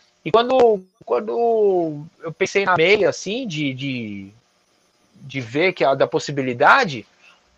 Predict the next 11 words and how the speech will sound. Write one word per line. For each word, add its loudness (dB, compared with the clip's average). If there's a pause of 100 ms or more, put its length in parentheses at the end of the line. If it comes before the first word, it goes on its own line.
(100)
cara, 2 (260)
eu -6
fiquei, 0 (540)
fiquei 0
com -12
uma 2
interrogação 4
realmente, 0
né? 2
De, -2
caramba, -2